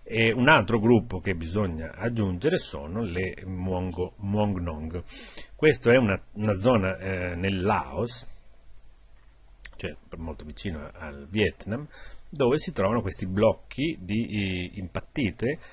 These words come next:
eh, spigolosa, abbastanza vescicolata, che, eh, eh, denotano la vicinanza al cratere. Ecco, questi, questi blocchi possono raggiungere anche de-, decine di chili.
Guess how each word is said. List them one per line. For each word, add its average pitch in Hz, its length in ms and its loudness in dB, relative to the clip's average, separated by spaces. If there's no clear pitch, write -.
eh, 92 720 -2
spigolosa, 123 680 4
abbastanza 92 960 -2
vescicolata, 95 880 -2
che, 104 160 -2
eh, 98 460 0
eh, 92 480 -6
denotano 110 540 2
la 98 340 0
vicinanza 87 760 -4
al 82 160 -8
cratere. - 460 -6
Ecco, - 240 -8
questi, 104 420 -2
questi - 240 -4
blocchi 107 320 0
possono 95 400 -6
raggiungere 82 480 -6
anche 85 320 -8
de-, 80 320 -10
decine 80 460 -10
di 78 120 -10
chili. - 340 -20